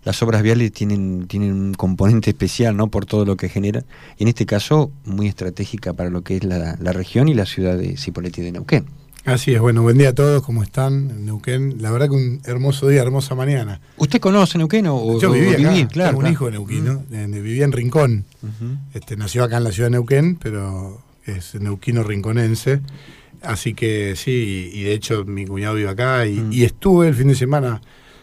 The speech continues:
Speaker 2: eh, de visita, y aparte me quedé el lunes, estuve en la obra, justamente. Hoy no iba a venir, esa es la
Speaker 1: Ujú.
Speaker 2: realidad. Este, ayer estuve en Salta, también inaugurando otro puente importante que hicimos en la Quebrada del Toro, subiendo a San Antonio de la, de los Cobres,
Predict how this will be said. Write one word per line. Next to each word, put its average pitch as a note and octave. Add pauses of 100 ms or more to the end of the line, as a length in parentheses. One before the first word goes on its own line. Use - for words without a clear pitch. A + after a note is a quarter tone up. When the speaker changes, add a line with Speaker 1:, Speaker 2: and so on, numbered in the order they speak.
(140)
Speaker 2:
eh, A2
de A2+
visita, E3
y B2
aparte C3+
me A#2+
quedé B2+
el C3
lunes, C#3
estuve A#2
en A2+
la B2
obra, C3+
justamente. B2+
Hoy E3
no F3
iba E3+
a B2
venir, B2
esa B2+
es A2+
la A2+
Speaker 1:
Ujú. A2
Speaker 2:
realidad. B2 (800)
Este, A#2+
ayer A2
estuve A#2+
en A2+
Salta, C3+
también A2+
inaugurando A2 (100)
otro G#2+
puente G#2+
importante G#2
que G2+
hicimos A#2
en G2
la G2
Quebrada G#2+
del A2
Toro, A#2+
subiendo G#2 (440)
a A2
San G2+
Antonio A2
de G#2+
la, G2+
de G2+
los E2+
Cobres, B2+